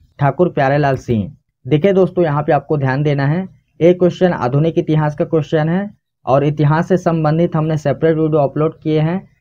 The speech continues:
जिसमें हमने प्राचीन इतिहास, मध्यकालीन इतिहास और आधुनिक इतिहास, सभी से हमने जितने भी क्वेश्चन बन सकते हैं सभी को हमने डिस्कस किए हैं और साथ ही साथ हमने ई बुक भी पब्लिश किए हैं चार सौ पचास प्लस क्वेश्चन का।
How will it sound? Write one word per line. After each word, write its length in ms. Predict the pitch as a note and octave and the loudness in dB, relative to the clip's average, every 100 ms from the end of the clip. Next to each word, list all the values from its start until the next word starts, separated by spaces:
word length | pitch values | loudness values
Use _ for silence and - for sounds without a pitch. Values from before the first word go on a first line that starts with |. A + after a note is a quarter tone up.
| _ - | _ -2
जिसमें 380 | C#3 D#3 F#3 | 0 2 2
हमने 280 | F#3 F3+ F3+ | 2 4 4
प्राचीन 400 | F3+ C#3+ C3 F3 | 2 0 0 0
इतिहास, 500 | F3 F3 D#3+ E3 F3 F3+ | 0 0 0 2 0 -2
मध्यकालीन 680 | C#3 D3 D#3+ D#3+ D3+ E3 E3 | -2 2 2 2 0 0 -2
इतिहास 440 | D#3 D3+ D#3+ F3+ - _ - | -2 -2 -2 -4 -12 _ -4
और 140 | C3+ C3+ | 0 2
आधुनिक 420 | C#3 D3 E3 D3 | 2 2 2 0
इतिहास, 480 | A2+ A2 G2+ F#2 _ _ _ _ | -2 -2 -2 -4 _ _ _ _
सभी 280 | - D#3+ G#3 | 0 2 2
से 120 | G#3+ | 2
हमने 260 | G3 F#3 F3+ | 2 4 2
जितने 340 | D3 D#3 E3+ F3+ | 0 -2 2 2
भी 100 | F3+ | 4
क्वेश्चन 380 | F3 D3+ E3+ | 2 2 0
बन 160 | D3+ D#3 | 0 0
सकते 280 | D3+ D3+ F3 | -2 -2 0
हैं 80 | E3+ | 0
सभी 280 | D#3+ C#3+ D#3+ | 2 0 2
को 120 | E3+ | 2
हमने 240 | D#3+ D#3 | 2 0
डिस्कस 400 | D3 D3 - D3 | -2 -2 -2 -2
किए 200 | D3+ E3 D#3+ | 0 0 0
हैं 160 | F#3 G#3 _ _ | -2 -6 _ _
और 140 | - C3 | -2 0
साथ 300 | - D#3 E3 | 0 0 2
ही 80 | F3+ | 2
साथ 240 | E3+ D#3+ | 0 -2
हमने 280 | D#3 D#3+ D#3 - | -2 -2 -2 0
ई 120 | D#3+ | 2
बुक 180 | E3+ D#3+ | 4 4
भी 120 | F3+ | 2
पब्लिश 360 | F3 D3+ E3 E3 | 2 0 0 0
किए 220 | - D#3+ | 0 0
हैं 220 | D#3+ F3+ F3+ - | 2 0 -4 -2
चार 220 | D#3 D#3+ | 0 2
सौ 120 | F#3+ | 0
पचास 340 | F3+ D#3 D3 D3+ | -2 -2 -2 0
प्लस 240 | D#3 D3 | -2 -2
क्वेश्चन 420 | - C3+ - A2 | -2 -4 -2 -2
का। 160 | G#2 F#2 | -2 -4